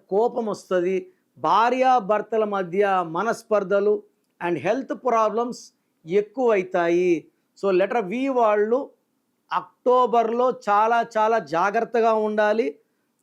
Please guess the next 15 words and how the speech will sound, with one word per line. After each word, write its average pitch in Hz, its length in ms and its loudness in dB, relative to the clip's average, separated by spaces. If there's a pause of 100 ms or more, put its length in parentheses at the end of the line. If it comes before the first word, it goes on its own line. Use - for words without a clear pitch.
(260)
నవంబర్లో 277 720 0 (520)
ఇంప్రూవ్ 247 360 0
అవుతది, 220 380 0 (440)
but 190 120 -2 (100)
మళ్ళా 208 160 0 (120)
డిసెంబర్ 240 460 -2
అంటే 220 140 -2 (120)
వన్ 220 200 0
ప్లస్ 220 260 -4
టూ 220 60 -2 (220)
త్రీ, 226 160 0 (880)
వి 196 80 -2 (120)
అంటే 226 220 0 (140)
సిక్స్, 226 240 -12 (720)
ఆరు 254 220 4